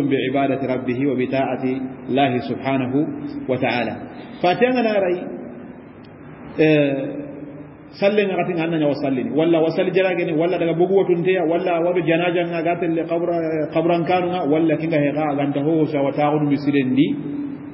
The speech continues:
awa Allah batta misire kinama. Fo kulo jurundi mani lenki. Wato wallahi ya sheikh, to munya ni qawo so wala ntenya ni, mbisi ntenya ni, wallahi dunene ntenya ni. Anga bisi mo tanda ko kongo siru bakke.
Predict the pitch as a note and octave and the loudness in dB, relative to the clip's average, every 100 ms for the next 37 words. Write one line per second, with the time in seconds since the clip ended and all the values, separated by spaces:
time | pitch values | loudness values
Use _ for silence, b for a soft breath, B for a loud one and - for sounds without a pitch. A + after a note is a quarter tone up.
0 | - B2+ C3+ C3+ C#3 C#3+ B2 A#2+ - A#2 | -2 2 2 2 2 2 2 0 -2 -4
1 | A2+ A2 - G#2+ G2 - - - - - | -4 -6 -6 -8 -12 -14 -16 -18 -18 -18
2 | - - E3 D#3+ G3 D#3 D#3 C#3+ C3 B2 | -18 2 2 6 4 4 2 0 -2 -2
3 | A2+ G2 - - - - - B B B | -4 -6 -10 -12 -16 -16 -18 B B B
4 | B - - E3+ E3+ E3+ E3 D3 C#3+ - | B -20 -4 0 4 4 4 2 2 2
5 | E3 D#3 D3 - - D3+ D#3+ E3 D3 C#3+ | 2 2 0 -10 -4 -2 0 2 2 2
6 | D3 D#3+ D#3 F3 E3+ E3+ D#3 F3 F3 F3 | 2 2 0 0 0 0 0 -2 -2 -4
7 | D3 - - D#3+ E3+ E3+ D#3 D3 D#3+ D3+ | -6 -8 -8 -2 2 2 4 4 4 2
8 | C3 C#3 D3 D3 C3+ C3 B2+ B2 A#2+ A#2+ | 2 2 2 2 2 2 2 0 0 -2
9 | A#2 G2+ - - - - - - - - | -2 -6 -10 -12 -14 -16 -16 -18 -18 -18
10 | - - - - F3+ G3 F3 D3+ D#3+ D#3 | -18 -18 -16 -2 2 4 4 2 0 0
11 | D3 C#3 C#3+ C#3 C3 C#3 C3+ C3+ B2 A2+ | 0 0 -2 -2 -2 -2 0 0 -2 -4
12 | - | -6